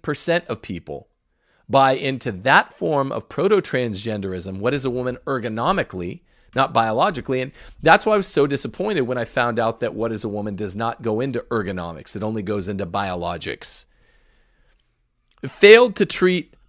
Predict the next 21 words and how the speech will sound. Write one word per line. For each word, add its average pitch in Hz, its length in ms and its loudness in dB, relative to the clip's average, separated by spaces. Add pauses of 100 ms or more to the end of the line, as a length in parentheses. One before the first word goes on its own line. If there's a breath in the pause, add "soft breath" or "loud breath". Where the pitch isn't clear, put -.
proper 196 480 6
accidents - 840 0 (600)
of 147 140 6
womanhood. 120 500 0 (520)
Okay, 185 560 0
the 143 180 -2
essential 151 520 -2
properties 156 680 -2
are 131 120 4
the 120 160 -4
endocrinological, 123 1300 0 (540 soft breath)
reproductive, 120 1200 -2 (540)
uh, 82 1080 -8
skeletal 160 800 2
differences 113 500 -6
between 107 360 -8
a 98 40 -8
male 98 260 -8
and 90 80 -10
a 85 40 -10
female. 76 400 -16